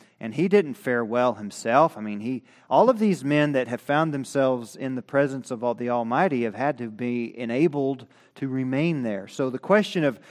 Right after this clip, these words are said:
who is able to stand before this holy Lord God begs the question, well, who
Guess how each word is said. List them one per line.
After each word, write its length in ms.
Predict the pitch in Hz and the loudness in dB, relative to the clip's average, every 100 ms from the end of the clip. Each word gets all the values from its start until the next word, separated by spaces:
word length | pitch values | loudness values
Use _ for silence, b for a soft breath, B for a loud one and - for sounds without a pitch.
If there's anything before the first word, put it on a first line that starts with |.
| B B | B B
who 240 | - 190 208 | 0 6 6
is 160 | 160 | 6
able 320 | 156 175 151 151 | 4 4 2 -2
to 140 | - | -4
stand 680 | - - 165 180 147 123 127 b b b b | -8 -2 2 4 2 0 -6 b b b b
before 320 | 131 156 147 | -4 0 0
this 180 | 131 - | 0 -2
holy 280 | 160 160 | 0 0
Lord 320 | 139 139 131 104 | 0 -2 -2 2
God 460 | 143 185 156 117 B B B | 4 6 6 4 B B B
begs 340 | 113 143 175 143 | 2 4 4 0
the 100 | 135 | -4
question, 600 | - 170 233 - 151 131 | 0 2 0 -4 -6 0
well, 520 | 123 147 202 240 151 b b b b - | 4 6 6 2 -8 b b b b -4
who 560 | 156 247 311 104 90 | 2 4 2 -2 -10